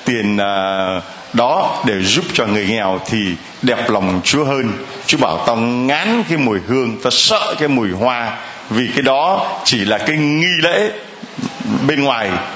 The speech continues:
mà lòng nó thì xa ta." Chúa cần là cần tấm lòng. Những người làm chứng là cần tấm lòng là như vậy. Rồi xin Chúa chúc lành cho con. Cha gửi tặng cho con cái máy ba trăm bài giảng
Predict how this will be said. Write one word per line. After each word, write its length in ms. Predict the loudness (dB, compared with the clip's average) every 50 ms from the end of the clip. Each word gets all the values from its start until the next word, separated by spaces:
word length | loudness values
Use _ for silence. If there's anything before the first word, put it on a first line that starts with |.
| -4 0
mà 120 | 0 2
lòng 360 | 2 2 2 0 0 2 0
nó 80 | 0 0 0
thì 220 | 0 0 0 0 0
xa 440 | 0 0 2 0 0 0 -2 -2 -2
ta." 220 | -2 -2 -2 -4 -6 -8 -10 -14 -14 -16 -12 -4 -2
Chúa 120 | 0 2 2 2
cần 180 | 2 2 2 0
là 80 | 0 0 0
cần 220 | 0 0 0 0 -2 0
tấm 180 | 0 0 2 2
lòng. 380 | 2 2 2 0 -2 -2 -4 -8 -12 -16 -8 -4 -2
Những 100 | 0 2
người 100 | 2 2
làm 260 | 2 0 0 0 0
chứng 240 | 0 0 0 2 0
là 80 | 0 0 0
cần 180 | 0 -2 -2
tấm 200 | 0 0 2 2
lòng 200 | 2 2 2 2
là 100 | 0 0
như 220 | 0 0 0 2 2
vậy. 160 | 2 0 0 -2 -4 -6 -8 -8 -6 -2
Rồi 200 | -2 0 0 0
xin 280 | 0 0 2 2 2 2
Chúa 280 | 2 2 2 2 0 0 0
chúc 180 | 0 2 2
lành 180 | 2 0 0 0
cho 120 | 0 0 2
con. 240 | 2 2 0 0 -4 -6 -8 -10 -4 0
Cha 100 | 0 2
gửi 180 | 2 2 0 2
tặng 260 | 0 0 0 0 0 0
cho 100 | 0 2 2
con 140 | 0 0 2
cái 140 | 2 2
máy 220 | 2 2 2 2 0 -2 -2 -2 -2 0
ba 120 | 0 0
trăm 280 | 2 0 0 2 2 2
bài 100 | 0 2 2
giảng 320 | 2 0 2 0 0 -2